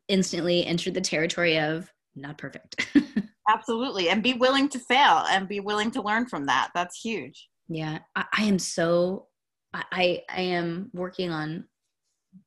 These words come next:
Speaker 1: being good at going with the flow. I, it is not my strong point.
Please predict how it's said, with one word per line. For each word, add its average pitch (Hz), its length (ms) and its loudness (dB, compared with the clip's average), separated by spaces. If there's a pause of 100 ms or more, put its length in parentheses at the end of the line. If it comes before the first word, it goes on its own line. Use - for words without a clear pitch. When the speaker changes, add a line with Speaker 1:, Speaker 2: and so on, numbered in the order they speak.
(580)
Speaker 1:
being 170 260 0
good 160 180 -4
at 165 180 -6
going 160 240 -4
with 160 120 -10
the 165 60 -12
flow. 156 300 -6
I, - 100 -4
it 147 180 -2
is 156 140 -4
not 156 320 0
my 151 320 -4 (280)
strong 156 400 -4
point. 151 340 -4